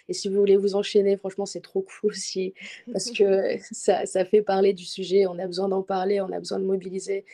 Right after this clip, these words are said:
Speaker 1: Et, heu, le climat, c'est aussi les droits humains, c'est aussi les droits des femmes, c'est aussi les migrations, c'est aussi le colonialisme, l'antiracisme,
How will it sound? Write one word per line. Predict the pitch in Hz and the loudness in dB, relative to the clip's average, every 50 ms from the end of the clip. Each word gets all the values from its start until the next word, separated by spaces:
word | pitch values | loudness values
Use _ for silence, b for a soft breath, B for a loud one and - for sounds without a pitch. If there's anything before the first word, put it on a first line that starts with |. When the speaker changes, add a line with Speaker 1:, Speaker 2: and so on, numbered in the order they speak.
| B B B B _ | B B B B _
Speaker 1:
Et, | - 196 180 180 185 | 2 4 6 6 6
heu, | 190 190 196 - | 6 6 4 4
le | - 202 196 202 | 4 4 4 4
climat, | - - 190 196 208 208 202 196 | 2 0 -2 0 2 2 2 0
c'est | - - 202 | 0 -2 0
aussi | - 208 185 - - 196 | 0 0 0 -2 0 2
les | 202 196 | 2 2
droits | 190 196 196 196 | 4 4 4 4
humains, | 190 190 190 196 196 196 202 | 4 2 0 0 0 0 -2
c'est | 196 - 226 - | -2 -2 -4 -4
aussi | 202 190 - - | -4 -2 -4 -2
les | 196 196 | 0 0
droits | 190 190 185 185 | 0 0 0 -2
des | 185 190 190 | -2 -2 -4
femmes, | 190 - 202 196 196 202 | -2 -2 0 0 0 -2
c'est | - - 202 | -4 -8 -10
aussi | 190 - - - 202 196 b b b b b - | -10 -10 -8 -8 -8 -8 b b b b b -2
les | 185 190 | 0 2
migrations, | 196 202 196 185 190 190 190 - - 220 202 202 202 196 | 2 2 2 2 2 2 0 2 4 4 4 6 4 2
c'est | 190 - - 196 190 185 - b b b b b - | 0 0 0 0 0 0 -2 b b b b b -10
aussi | 185 175 - - 202 | -8 -4 0 0 2
le | 190 180 | 2 2
colonialisme, | 180 - 202 196 196 196 196 196 196 208 196 202 202 202 - 180 175 | 4 4 6 6 6 6 6 6 6 6 4 4 2 2 0 -2 -2
l'antiracisme, | 180 185 190 - - 196 190 196 196 190 - - 208 202 208 196 180 175 175 170 175 | -2 -2 -2 -2 -2 -2 0 0 0 -2 0 2 4 4 4 2 2 -2 -4 -4 -4